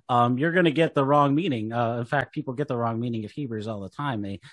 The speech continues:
they say that it teaches a conditional salvation, and there's no way that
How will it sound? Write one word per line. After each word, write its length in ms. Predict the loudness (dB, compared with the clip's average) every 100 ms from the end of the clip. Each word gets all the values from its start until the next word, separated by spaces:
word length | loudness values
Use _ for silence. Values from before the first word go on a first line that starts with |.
| -16 -8
they 120 | -8
say 220 | -6 -6
that 140 | -6 -6
it 200 | -8 -10
teaches 340 | -12 -10 -12
a 40 |
conditional 540 | -10 -10 -10 -8 -10 -10
salvation, 680 | -10 -10 -8 -10 -10 -10
and 180 | -8 -10 -12 _ -4
there's 180 | -4 2
no 180 | 4 6
way 400 | 6 4 2 0
that 320 | 0 -2